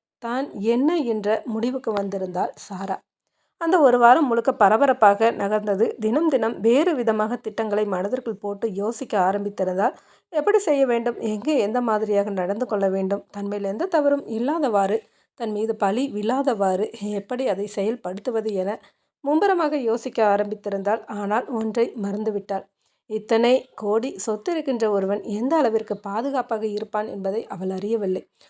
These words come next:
ஒரு முறைக்கு இருமுறையாக எப்போது அவள் அவனது கண்ணில் தட்டுப்பட்டாளோ, அந்த நிமிடமே அவளின் மேல் பார்வை ஜெகனுக்கு விழுந்திருந்தது. இவளை பற்றி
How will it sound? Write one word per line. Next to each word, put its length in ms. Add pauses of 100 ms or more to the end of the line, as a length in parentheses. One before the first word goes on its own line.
(120)
ஒரு 140
முறைக்கு 320
இருமுறையாக 760 (240)
எப்போது 460
அவள் 300 (140)
அவனது 500 (160)
கண்ணில் 440 (260)
தட்டுப்பட்டாளோ, 800 (460)
அந்த 260 (120)
நிமிடமே 540 (640)
அவளின் 380
மேல் 260
பார்வை 420
ஜெகனுக்கு 480
விழுந்திருந்தது. 680 (760)
இவளை 280
பற்றி 280